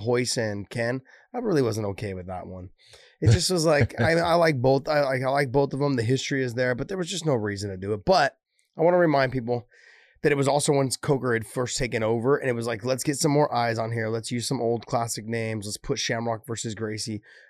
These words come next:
Speaker 1: You know, I mean, there was a lot of,
Speaker 2: Well,
Speaker 1: there was, they caught a lot
Speaker 2: well,
Speaker 1: of
Speaker 2: it
Speaker 1: flack
Speaker 2: worked for
Speaker 1: for
Speaker 2: him.
Speaker 1: it. Yeah, I mean, they got a lot of attention, and it's, well, not all of it was good, obviously.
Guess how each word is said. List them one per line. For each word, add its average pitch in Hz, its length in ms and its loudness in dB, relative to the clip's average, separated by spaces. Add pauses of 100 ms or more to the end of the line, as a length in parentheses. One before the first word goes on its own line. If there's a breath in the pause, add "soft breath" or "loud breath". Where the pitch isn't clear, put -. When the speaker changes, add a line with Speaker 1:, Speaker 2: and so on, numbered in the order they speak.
Speaker 1:
You 185 100 4
know, 175 160 4
I - 60 -6
mean, 170 260 4 (100)
there 165 200 4
was 180 140 6
a 165 60 6
lot 147 220 4
of, 135 80 0
Speaker 2:
Well, 143 80 6
Speaker 1:
there 143 80 4
was, 131 140 0
they 147 100 0
caught 156 180 2
a 147 40 2
lot 135 160 6
Speaker 2:
well, 143 100 8
Speaker 1:
of 127 40 8
Speaker 2:
it 139 40 6
Speaker 1:
flack 170 100 6
Speaker 2:
worked 131 120 0
for 120 80 4
Speaker 1:
for 113 180 6
Speaker 2:
him. 117 60 -2
Speaker 1:
it. - 240 -20 (200 loud breath)
Yeah, 185 200 6
I 135 100 2
mean, 151 160 4
they 151 80 4
got 156 160 6
a - 20 6
lot 147 140 6
of 139 80 2
attention, 135 420 0
and 123 120 2
it's, - 280 -4
well, 104 220 -6
not 120 160 4
all 131 140 6
of 131 80 4
it 139 60 2
was 127 140 0
good, 123 220 4
obviously. 95 400 -6